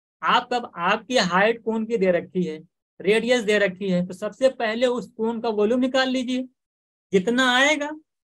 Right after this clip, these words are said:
उसको सिक्स से multiply कर देंगे, तो हमको पूरा total weight पता चल जाएगा।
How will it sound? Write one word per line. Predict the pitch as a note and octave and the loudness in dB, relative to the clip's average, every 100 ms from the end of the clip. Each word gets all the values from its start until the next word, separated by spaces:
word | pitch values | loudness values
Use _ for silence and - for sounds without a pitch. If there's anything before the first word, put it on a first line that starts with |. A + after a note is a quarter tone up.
| - | -16
उसको | F3+ - A#3 | -14 -4 -4
सिक्स | F3 C4 - | -2 -6 -4
से | |
multiply | A3 A3+ C4+ C4 A#3+ A3+ | -2 -2 -4 -4 -4 -2
कर | G#3+ | -4
देंगे, | G3 G#3 G#3 G3 | -6 -8 -8 -6
तो | G#3 | -6
हमको | F#3+ A#3 | -4 -6
पूरा | A#3 G3+ G#3 | -6 -4 -4
total | G3 F#3 G3 | -4 -2 -2
weight | F3+ F3+ | 0 -2
पता | F3+ D#3 | -2 -6
चल | C#3+ C3 | -4 -6
जाएगा। | A#2 G#2+ G#2 | -8 -14 -20